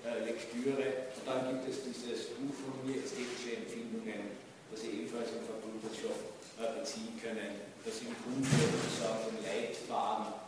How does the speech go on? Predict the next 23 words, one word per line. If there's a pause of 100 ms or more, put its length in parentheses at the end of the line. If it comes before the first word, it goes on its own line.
(120)
der
Vorlesung (240)
darstellt. (640)
Äh,
weil
ich
nach
der
ersten
Vorlesung
auch
gefragt
wurde,
wie
die
Prüfungsbedingungen
sind, (320)
darf
ich
mich
vielleicht
noch
einmal